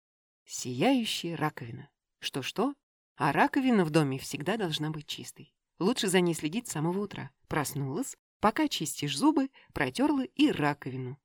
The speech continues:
Помыла посуду, завершила ритуал, почистив чашу. Согласитесь, всегда приятно мыть руки у чистой раковины. Есть некое ощущение гармонии в доме. Красивая одежда для дома.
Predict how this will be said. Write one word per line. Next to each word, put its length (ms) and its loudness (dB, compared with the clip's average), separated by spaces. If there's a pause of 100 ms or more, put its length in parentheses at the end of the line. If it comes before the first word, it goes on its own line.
Помыла 320 4
посуду, 360 2
завершила 460 2
ритуал, 360 4
почистив 520 -4
чашу. 440 -10 (340)
Согласитесь, 720 -4 (140)
всегда 380 0
приятно 460 0
мыть 200 -2
руки 220 2
у 60 -2
чистой 340 -6
раковины. 540 -6 (200)
Есть 300 -4
некое 240 2
ощущение 560 0
гармонии 460 0
в 60 -8
доме. 320 -4 (920)
Красивая 840 0
одежда 580 2
для 260 2
дома. 380 0